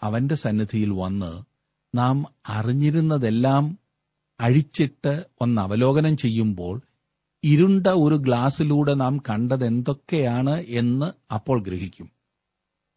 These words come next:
നമ്മുടെ മണ്ടത്തരവും അറിവുകേടും ഓർത്ത് നാം തന്നെ ചിരിക്കുമെന്നതല്ലാതെ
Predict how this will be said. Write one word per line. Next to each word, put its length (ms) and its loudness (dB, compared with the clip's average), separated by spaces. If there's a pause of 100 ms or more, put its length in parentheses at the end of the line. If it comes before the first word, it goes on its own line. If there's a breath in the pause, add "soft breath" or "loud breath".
(600)
നമ്മുടെ 260 -2
മണ്ടത്തരവും 760 -4 (640)
അറിവുകേടും 680 2
ഓർത്ത് 460 -2
നാം 360 -2
തന്നെ 220 2
ചിരിക്കുമെന്നതല്ലാതെ 1300 -2